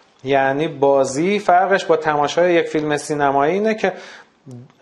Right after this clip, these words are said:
مثلاً اون بازی، حالا بازی کامپیوتری رو فرض کنیم، شما یک کارهایی انجام می‌دید روی جویستیک یا دسته بازی، از اون طرف هم یک اتفاقاتی میفته در نتیجه کارهای شما روی جویستیک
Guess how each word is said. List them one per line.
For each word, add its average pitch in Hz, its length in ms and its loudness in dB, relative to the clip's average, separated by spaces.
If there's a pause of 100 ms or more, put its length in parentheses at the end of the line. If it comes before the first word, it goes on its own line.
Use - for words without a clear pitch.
مثلاً 156 560 0
اون 196 200 -2
بازی، 143 400 2
حالا 170 200 2
بازی 170 320 2
کامپیوتری 160 560 0
رو 165 120 4
فرض 120 340 -2
کنیم، 104 180 -12 (320)
شما 160 480 2
یک 202 240 0
کارهایی 151 500 2
انجام 160 400 2
می‌دید 143 320 -4
روی 151 160 2
جویستیک 139 600 0
یا 143 100 4
دسته 131 480 0
بازی، 117 420 -4 (340)
از 143 260 0
اون 208 160 0
طرف 214 380 2
هم 214 160 2
یک 196 200 2
اتفاقاتی 151 760 2
میفته 202 380 2
در 147 220 4
نتیجه 143 840 0
کارهای 143 540 2
شما 143 240 0
روی 143 220 2
جویستیک 131 600 0